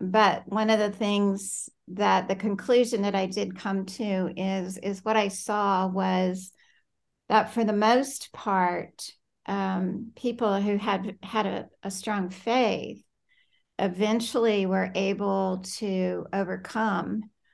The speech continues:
They had a hope, um, that the other folks didn't have. And, um, it, it,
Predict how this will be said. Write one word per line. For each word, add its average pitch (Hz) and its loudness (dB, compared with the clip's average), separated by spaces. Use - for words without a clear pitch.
They 214 0
had 214 4
a 185 0
hope, 196 2
um, 190 0
that 190 2
the 190 2
other 185 0
folks 190 -2
didn't 175 -4
have. 180 -4
And, 185 2
um, 180 -6
it, 185 -4
it, 185 -4